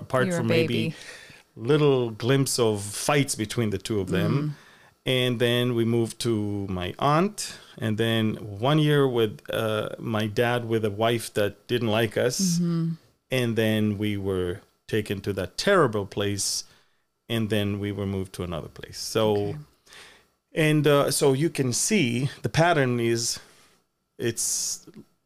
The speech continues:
Speaker 1: no hope.
Speaker 2: Neglect, rejection.
Speaker 1: Exactly. There's no hope.
Speaker 2: No identity.
Speaker 1: Nothing.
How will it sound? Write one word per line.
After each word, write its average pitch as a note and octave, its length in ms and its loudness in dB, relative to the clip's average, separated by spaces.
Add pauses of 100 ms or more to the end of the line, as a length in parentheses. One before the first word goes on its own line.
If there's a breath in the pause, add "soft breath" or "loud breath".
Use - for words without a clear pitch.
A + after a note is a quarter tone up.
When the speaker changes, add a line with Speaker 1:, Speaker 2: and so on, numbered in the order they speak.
(880)
Speaker 1:
no C3+ 160 2
hope. C#3+ 100 4
Speaker 2:
Neglect, G3+ 600 2
rejection. F3+ 760 0
Speaker 1:
Exactly. B2 420 2
There's A#2 260 0
no C#3+ 200 4
hope. B2 280 2
Speaker 2:
No F3+ 120 4
identity. F3 800 4
Speaker 1:
Nothing. G2+ 420 -4